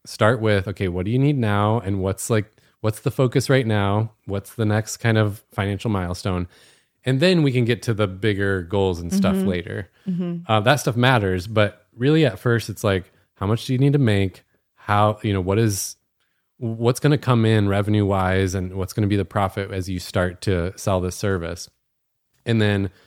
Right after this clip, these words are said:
Speaker 1: how do you stay focused on the activities that make that happen versus all the, I don't know, the shiny stuff, the stuff that you're supposed to be doing, the stuff that everyone else says to do?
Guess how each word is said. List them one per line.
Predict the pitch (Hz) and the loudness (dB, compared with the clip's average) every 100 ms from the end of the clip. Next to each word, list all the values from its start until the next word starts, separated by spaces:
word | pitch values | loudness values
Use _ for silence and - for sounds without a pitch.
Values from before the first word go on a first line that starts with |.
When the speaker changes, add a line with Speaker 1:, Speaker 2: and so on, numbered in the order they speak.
| _ | _
Speaker 1:
how | - 131 | 0 2
do | |
you | 131 | 2
stay | 123 | 0
focused | 110 110 - 107 107 | 2 0 0 -2 0
on | 98 | 0
the | 98 | 0
activities | 98 - 95 92 85 | -2 -2 -2 -2 -4
that | |
make | 95 90 | -4 -4
that | 92 78 | -6 -8
happen | - 98 - 87 87 | -2 -2 -2 -8 -4
versus | 95 92 85 - | -4 -4 -10 -6
all | 113 113 120 120 | 2 4 6 6
the, | 110 117 101 95 _ _ _ _ _ _ _ _ - | 4 2 2 0 _ _ _ _ _ _ _ _ 0
I | |
don't | 147 117 | 2 2
know, | 92 | 2
the | 98 | 0
shiny | 117 127 139 120 | 0 2 2 2
stuff, | - 90 87 | -2 -8 -8
the | - | -6
stuff | 110 - 120 - | -2 2 2 0
that | |
you're | 117 | -4
supposed | 104 - 110 107 | -4 -2 -4 -2
to | 107 | -6
be | 104 | -4
doing, | 101 98 90 | -2 -2 -2
the | 87 | -4
stuff | 110 98 | -4 -2
that | 104 | -4
everyone | 92 95 90 | -2 -2 -2
else | 87 - | -4 -6
says | 90 85 | -8 -8
to | - | -12
do? | 90 87 87 | -10 -10 -8